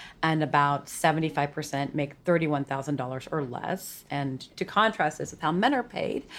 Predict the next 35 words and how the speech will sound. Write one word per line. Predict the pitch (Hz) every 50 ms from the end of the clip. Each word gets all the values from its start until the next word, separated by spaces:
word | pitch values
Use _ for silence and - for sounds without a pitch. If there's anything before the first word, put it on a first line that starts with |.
| - - - - - -
the | - 185
average | - - 196 208 190 226 226 - -
player | - 180 170 170 165 160
in | 139 165
Major | 160 151 151 151 170
League | 160 165 156 -
Soccer | - - 139 139 - - 139 -
earns | - - 139 139 139 135 -
three | - - 147 156 160
hundred | 160 170 156 151 156 143
and | 143 139
ninety-eight | 135 139 139 139 139 151 147 147 147 147 143 143 -
thousand | - - - - 127 - - 131 131 131 127
seven | 123 - 131 131 135
hundred | 131 123 127 123
twenty-five | - - - - - - - - -
dollars | - - - - - -
for | - - 67
the | -
twenty | - - - - -
twenty-one | - - - - - 53 50 - -
season. | - - - - - - - - - - 151 -
Can | - - 247 220 226
you | 233 247 247
tell | 247 - 240 214 233
us | 240 240 -
what | 220 -
you're | - 180 185
making | 180 175 180 185 - 220
when | 214 220 214
you're | 208 202 196 196
hired | 190 190 180 180 185 185 180
as | 190 180
a | 180 180
new | 180 180 175 175 175 175 175 175 175